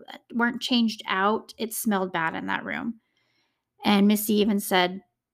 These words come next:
this smelled much worse. Like, she couldn't figure out, like, what it was. Like,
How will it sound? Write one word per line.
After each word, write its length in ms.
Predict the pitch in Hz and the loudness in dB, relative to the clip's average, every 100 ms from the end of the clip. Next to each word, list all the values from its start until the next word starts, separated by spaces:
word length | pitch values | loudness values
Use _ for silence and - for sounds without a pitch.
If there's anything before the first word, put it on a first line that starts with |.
| _ _ - | _ _ -6
this 180 | - 214 | -2 0
smelled 520 | - 202 185 175 180 - _ | 0 0 0 0 -4 -10 _
much 600 | - - - - - - _ | -6 -6 -6 -6 -8 -8 _
worse. 500 | 214 214 - - - - - _ _ _ _ _ - | -6 -4 -4 -8 -10 -12 -18 _ _ _ _ _ -18
Like, 140 | - | -10
she 160 | - 220 | -10 -8
couldn't 320 | - - - | -10 -12 -12
figure 240 | - - | -12 -6
out, 260 | 60 - - | -4 -4 -10
like, 200 | - - _ _ _ - | -14 -18 _ _ _ -12
what 180 | - | -10
it 80 | - | -10
was. 300 | - - - | -10 -10 -10
Like, 260 | 76 - | -12 -14